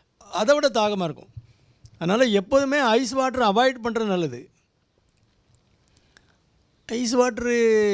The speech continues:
என்னைக்கு குடிச்சாங்க நம்ம முன்னோர்லாம்? நல்லா தானே இருந்தாங்க. நம்ம பண்ற சேட்டை,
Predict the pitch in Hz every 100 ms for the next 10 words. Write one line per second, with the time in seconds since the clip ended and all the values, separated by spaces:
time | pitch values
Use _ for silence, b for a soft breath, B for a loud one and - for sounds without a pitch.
0 | 190 185 180 254 254 202 202 220 202 185
1 | 180 170 170 185 180 156 170 _ _ _
2 | _ _ _ _ _ _ _ _ _ _
3 | _ - 156 196 233 254 202 175 160 180
4 | - - _ _ _ _ _ _ _ _
5 | _ _ _ _ 131 147 214 220 220 202
6 | 202 233 190 202